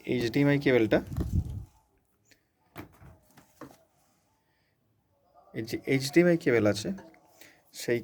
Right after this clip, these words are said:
কেবলটার যে পেছনে যে পোর্শনটা আছে, এই পোর্শনটা যাবে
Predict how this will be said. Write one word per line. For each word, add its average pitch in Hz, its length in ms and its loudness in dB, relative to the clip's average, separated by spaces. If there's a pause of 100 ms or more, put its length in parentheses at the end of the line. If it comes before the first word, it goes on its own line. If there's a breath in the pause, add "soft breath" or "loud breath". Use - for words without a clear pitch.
কেবলটার 123 500 -4 (320)
যে 113 140 4 (1400)
পেছনে 156 380 -2
যে 156 140 6
পোর্শনটা 113 400 -2 (100)
আছে, 147 160 -6 (200)
এই 117 140 -2
পোর্শনটা 120 420 0
যাবে 190 160 2